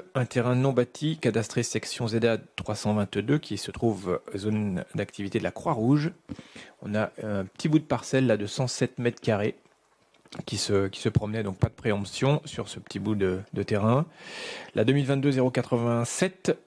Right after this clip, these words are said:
une habitation donc au huit rue Frédéric Chopin. On a une parcelle de cinq cent quatre-vingt-quinze mètres carrés, pas de préemption non plus. La deux mille vingt-deux zéro quatre-vingt-huit, une habitation au sept rue des Étangs.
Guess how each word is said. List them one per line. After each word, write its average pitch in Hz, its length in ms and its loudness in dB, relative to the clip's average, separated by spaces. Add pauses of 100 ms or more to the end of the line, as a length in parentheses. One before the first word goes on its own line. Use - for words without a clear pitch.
une 117 160 4
habitation 123 800 2
donc 110 340 -2
au 104 80 6
huit 123 300 0
rue 127 160 2
Frédéric 110 360 0
Chopin. 113 380 0 (720)
On 101 80 -10
a 101 60 2
une 104 80 -2
parcelle 107 320 0
de 101 100 2
cinq 110 300 -4
cent - 180 -2
quatre-vingt-quinze 104 760 0
mètres 104 280 -2
carrés, 107 540 0 (800)
pas 110 80 0
de 101 60 -8
préemption 101 420 -4
non 98 140 -2
plus. 131 420 4 (280)
La 107 160 0
deux 107 100 0
mille 110 160 0
vingt-deux 113 280 4
zéro 110 200 4
quatre-vingt-huit, 107 1000 0 (640)
une 110 160 4
habitation 110 720 0
au 139 60 4
sept - 200 2
rue - 160 -2
des 104 220 4
Étangs. 123 380 0